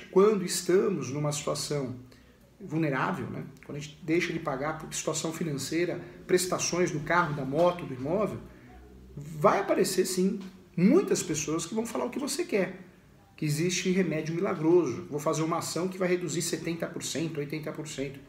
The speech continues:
Isso não existe. Cuidado pra não cair num golpe, tá bom?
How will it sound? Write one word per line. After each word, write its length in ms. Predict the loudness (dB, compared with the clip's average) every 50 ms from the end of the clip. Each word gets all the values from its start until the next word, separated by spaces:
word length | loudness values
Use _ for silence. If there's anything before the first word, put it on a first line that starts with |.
| -20 -18 -12
Isso 180 | -10 -6 -2 0
não 220 | 0 2 2 0
existe. 640 | 0 0 0 0 0 -2 -2 -4 -6 -8 -10 -16 -20 _ -20 -20 _ -20 _ -6
Cuidado 400 | -2 2 4 4 4 2 0 -4
pra 160 | -4 -4 -2
não 120 | -2 -2
cair 180 | -2 -2 -2 -2
num 120 | -2 0
golpe, 360 | 0 -2 -2 -2 -8 -10 -16 -18 -20 -20 -20 _ _
tá 100 | -14 -4
bom? 340 | 2 2 2 2 2 -4 -12